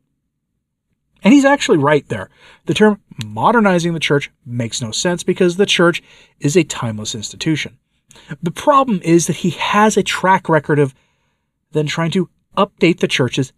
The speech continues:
timeless teachings to be more in line with the secular world. Case in point.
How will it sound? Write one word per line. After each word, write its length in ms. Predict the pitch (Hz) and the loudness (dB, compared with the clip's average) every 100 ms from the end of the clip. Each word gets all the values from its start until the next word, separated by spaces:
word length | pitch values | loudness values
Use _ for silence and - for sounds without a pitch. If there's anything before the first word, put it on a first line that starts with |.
| - | -20
timeless 580 | - 165 269 311 156 - | -10 -4 -2 2 0 2
teachings 500 | 240 262 185 143 - _ - | 2 4 2 -2 -4 _ -2
to 120 | 208 | 0
be 220 | 165 160 | 2 0
more 320 | 123 113 123 | -4 -4 -2
in 140 | 151 156 | -2 -2
line 260 | 104 110 | -2 -4
with 200 | 123 127 | -6 -6
the 80 | 175 | -6
secular 480 | - 117 - 151 170 | -4 -6 -6 -4 -2
world. 320 | 254 208 123 _ _ _ _ _ | 0 0 -2 _ _ _ _ _
Case 300 | - 113 - | -10 -8 -6
in 120 | 113 | -8
point. 380 | 120 214 277 - | -6 0 0 -2